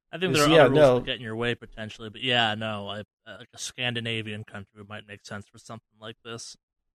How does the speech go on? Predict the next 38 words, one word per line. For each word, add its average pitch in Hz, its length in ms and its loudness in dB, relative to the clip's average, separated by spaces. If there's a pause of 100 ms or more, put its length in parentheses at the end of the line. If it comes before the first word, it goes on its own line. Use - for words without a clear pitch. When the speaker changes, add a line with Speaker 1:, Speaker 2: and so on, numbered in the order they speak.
(320)
Speaker 2:
Yeah. 110 240 -6 (640)
Speaker 1:
Yeah. 113 180 -10 (800)
Now 190 160 4
that 196 80 2
we've 190 140 2
kind 180 320 6
of 156 260 4
dragged 160 560 6
you 165 80 -4
through 170 240 -2
the 151 100 -4
muck 147 300 2
some 151 440 0
on 131 160 -2
the 123 80 -4
bad 135 500 4
news, 117 760 -4 (520)
and 117 220 -4 (160)
Cyberpunk 107 540 -6
news, 101 220 -14
I 101 120 -14
guess, 107 260 -8
that's - 280 -20 (340)
neither 107 280 -8
bad 104 340 -8
nor 104 260 -12
good. 117 240 -4 (440)
Let's - 80 -16
talk 285 180 6
about 277 200 8
some 269 140 -6
good 294 240 6
news 214 360 6
and 160 80 -4
some 180 140 -4
funny 185 320 0
news. 123 500 0
Uh, 135 300 4